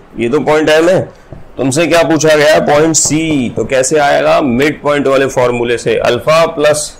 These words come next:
किसका मिड पॉइंट है? ये एसी का, ये भी तो diagonal है। तो alpha plus ए यानी alpha plus one divided by two तो होना चाहिए बच्चों सत्रह बटे चार,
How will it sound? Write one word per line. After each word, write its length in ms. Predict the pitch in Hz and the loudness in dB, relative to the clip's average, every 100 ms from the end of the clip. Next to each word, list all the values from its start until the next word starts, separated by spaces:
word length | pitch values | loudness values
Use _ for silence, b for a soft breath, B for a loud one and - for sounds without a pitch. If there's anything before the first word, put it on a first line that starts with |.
| - - - - - - - - | -20 -20 -20 -20 -20 -20 -12 -8
किसका 260 | 120 160 | -2 0
मिड 200 | 160 151 | 0 0
पॉइंट 200 | 156 160 | 0 0
है? 80 | 170 | 2
ये 100 | 175 131 | 2 0
एसी 320 | 139 135 156 | 0 -2 0
का, 220 | 139 123 | 2 2
ये 160 | 95 120 | 2 0
भी 80 | 139 | -2
तो 100 | 156 | 0
diagonal 460 | 147 143 151 156 175 | 2 2 2 2 2
है। 160 | 165 123 - | 2 -2 -2
तो 60 | 120 | 0
alpha 380 | 123 120 165 160 | 0 0 2 2
plus 300 | 160 165 - | 0 0 0
ए 200 | - 170 147 - - - - - - | -2 0 0 -4 -6 -4 -4 -4 -4
यानी 160 | 123 139 | -2 0
alpha 280 | 135 127 156 151 | 0 2 2 2
plus 240 | 165 143 | 0 0
one 240 | 151 165 | 0 2
divided 460 | 147 143 143 151 135 | 2 2 2 0 2
by 160 | 151 156 | 2 2
two 180 | 151 147 | 0 0
तो 140 | 156 | 2
होना 180 | 151 151 | 2 2
चाहिए 220 | 143 151 | 0 -2
बच्चों 320 | 147 127 156 156 | -2 -2 -2 -2
सत्रह 400 | 131 - 147 147 | -4 0 2 2
बटे 200 | 151 147 | 2 0
चार, 480 | 143 147 135 143 | 2 2 2 -2